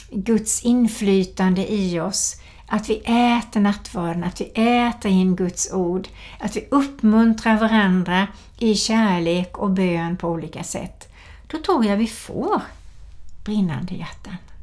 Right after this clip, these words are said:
Och vi behöver leva nära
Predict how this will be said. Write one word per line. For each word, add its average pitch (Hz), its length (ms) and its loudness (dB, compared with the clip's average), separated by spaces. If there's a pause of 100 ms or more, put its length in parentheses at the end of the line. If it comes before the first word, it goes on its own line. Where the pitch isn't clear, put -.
(400)
Och 285 280 -6
vi 285 80 4
behöver 240 320 4
leva 202 800 2 (220)
nära 180 580 0